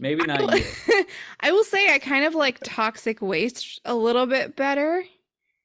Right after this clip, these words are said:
Speaker 2: Same,
Speaker 1: Okay.
Speaker 2: essentially the same thing,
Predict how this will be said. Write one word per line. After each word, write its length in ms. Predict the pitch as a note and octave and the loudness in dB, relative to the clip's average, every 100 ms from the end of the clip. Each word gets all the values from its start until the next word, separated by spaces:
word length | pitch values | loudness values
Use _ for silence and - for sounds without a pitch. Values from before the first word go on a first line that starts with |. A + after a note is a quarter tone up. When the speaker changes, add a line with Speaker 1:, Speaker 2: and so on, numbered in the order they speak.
| _ _ _ _ - | _ _ _ _ -4
Speaker 2:
Same, 260 | C#3 B3+ | 0 2
Speaker 1:
Okay. 320 | G3 C#3 D3 E3 - | 2 0 0 -4 -10
Speaker 2:
essentially 280 | G4+ G4 F4 | -6 0 0
the 100 | A#3 | 0
same 480 | A3+ G3+ G3 G#3 G#3 - | -2 -2 -2 -2 -6 -6
thing, 460 | G#3 G#3 A#3 C4+ | -2 -2 0 -2